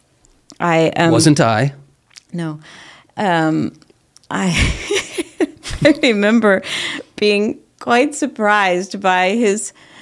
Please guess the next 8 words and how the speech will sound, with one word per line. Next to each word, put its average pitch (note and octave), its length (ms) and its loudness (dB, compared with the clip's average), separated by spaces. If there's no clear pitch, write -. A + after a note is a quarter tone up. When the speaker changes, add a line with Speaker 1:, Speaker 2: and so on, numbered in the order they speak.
Speaker 1:
interest B3+ 480 0
in G#3+ 100 0
showing G3+ 420 2
affection G#3+ 580 0
to A3+ 120 0
me E3+ 260 4
that - 320 -2
was G3 380 -4